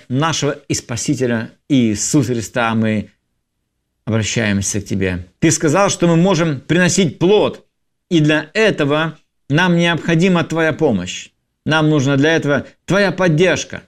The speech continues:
Твоя сила. Дух Святой, сойди Твоим огнем в наш дух, душу, тело. Сожги всякое насаждение дьявола, всякий грех, немощь, болезнь, проклятие, и дай нам Твое благословение.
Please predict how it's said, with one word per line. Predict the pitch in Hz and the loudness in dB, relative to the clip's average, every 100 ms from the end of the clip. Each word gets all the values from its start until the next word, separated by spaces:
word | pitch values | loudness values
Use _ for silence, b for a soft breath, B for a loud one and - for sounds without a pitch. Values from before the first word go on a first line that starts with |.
| _ _ _ _ | _ _ _ _
Твоя | - 214 196 160 | 0 2 2 2
сила. | - - 196 220 139 90 | -2 -2 2 4 2 0
Дух | 92 151 247 196 | -2 2 4 2
Святой, | - 180 196 180 | 0 -2 0 0
сойди | 131 - 190 170 196 226 | 0 0 0 2 2 2
Твоим | 175 185 175 | 0 0 0
огнем | 151 202 175 95 - _ _ _ _ _ _ | 2 2 0 -2 -8 _ _ _ _ _ _
в | 107 | 0
наш | 156 208 131 | 2 2 2
дух, | 123 202 120 | 2 2 2
душу, | 107 208 - 165 | 2 0 0 -2
тело. | 151 - 208 170 98 - _ _ _ _ | -2 0 0 0 -4 -10 _ _ _ _
Сожги | - 190 156 190 175 | -2 0 2 2 2
всякое | - 202 196 190 | 0 -2 0 -2
насаждение | 180 185 160 202 180 | 0 0 2 2 2
дьявола, | 113 196 185 147 | 0 0 2 0
всякий | 123 - 190 185 | -2 0 0 2
грех, | 170 196 151 | 2 2 2
немощь, | 151 190 135 | 0 0 0
болезнь, | 120 185 170 135 | 2 2 2 0
проклятие, | - 156 175 190 180 143 123 | -2 -2 0 0 0 -2 -2
и | 185 | 0
дай | 139 123 202 202 | 0 2 2 2
нам | 180 156 | 0 -2
Твое | 151 180 185 202 | -2 2 4 4
благословение. | 139 170 151 151 170 170 202 170 117 | 2 2 2 -2 -2 2 2 2 -2